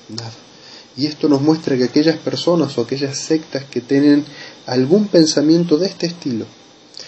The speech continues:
por el cual le piden a Muhammad sallallahu alaihi wasallam,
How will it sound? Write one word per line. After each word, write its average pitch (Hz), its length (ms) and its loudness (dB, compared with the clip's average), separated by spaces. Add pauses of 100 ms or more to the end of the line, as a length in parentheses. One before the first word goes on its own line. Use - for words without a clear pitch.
(140)
por 120 140 -2
el 123 80 -6
cual 156 380 4 (680)
le 123 240 0
piden 233 460 6
a 139 60 4
Muhammad 135 480 2
sallallahu 123 560 0
alaihi 113 160 -4
wasallam, 135 440 -4